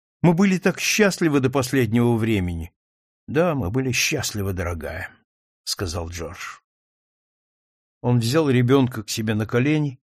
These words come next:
и провёл рукой по его длинным локонам. «Как он похож на тебя, Элиза! А ты самая красивая женщина и самая лучшая из всех женщин,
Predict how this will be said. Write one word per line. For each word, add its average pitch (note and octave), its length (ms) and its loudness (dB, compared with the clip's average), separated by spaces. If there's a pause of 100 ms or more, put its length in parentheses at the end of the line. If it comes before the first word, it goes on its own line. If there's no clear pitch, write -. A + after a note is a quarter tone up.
(240)
и C3+ 100 2
провёл C3+ 480 2
рукой C3 400 0
по B2+ 140 -4
его A#2+ 240 4
длинным A2 500 2
локонам. F2+ 640 -8 (1120)
«Как D#3 260 -2
он C3 140 -8
похож A#2+ 480 -4
на G#2 140 -4
тебя, G2 440 -4
Элиза! F2 520 -12 (760)
А A#2 100 -4
ты F#3 160 2
самая C#3 480 0
красивая A2+ 640 -4
женщина A2+ 640 -6
и F#2+ 60 -8
самая E3 440 0
лучшая C3 600 0
из A2 120 -4
всех A2 320 -4
женщин, B2 540 -4